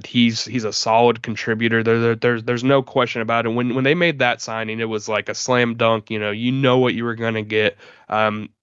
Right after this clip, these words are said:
and, and, and he's battled through injury, and he still hasn't really dropped off in talent. So I think that that's been the catalyst for success this year. I think that the offensive rebuild has been successful.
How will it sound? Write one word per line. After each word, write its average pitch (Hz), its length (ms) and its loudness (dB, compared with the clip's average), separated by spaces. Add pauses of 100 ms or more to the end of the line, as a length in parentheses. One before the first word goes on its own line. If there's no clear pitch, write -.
(120)
and, 117 240 -2
and, 113 240 -2
and 113 120 -8
he's 120 180 -4
battled 120 340 0
through 117 180 -4
injury, 117 480 -2
and 110 100 -4
he 107 120 -8
still 135 340 0
hasn't 113 340 -4
really 113 220 -2
dropped 110 400 0
off 113 260 2
in 104 140 -10
talent. 113 420 -6
So 120 160 0
I 117 100 2
think 127 180 -2
that 117 180 -2 (140)
that's 127 400 -2 (400)
been 123 180 0
the 107 80 -4
catalyst 120 640 0
for 117 120 -8
success - 540 -2
this 127 180 -2
year. 123 140 2
I 117 60 2
think 113 200 -2
that 107 140 -6
the 98 160 -6
offensive 113 680 -2
rebuild 113 580 2
has 107 180 -4
been 107 220 -4
successful. 117 680 0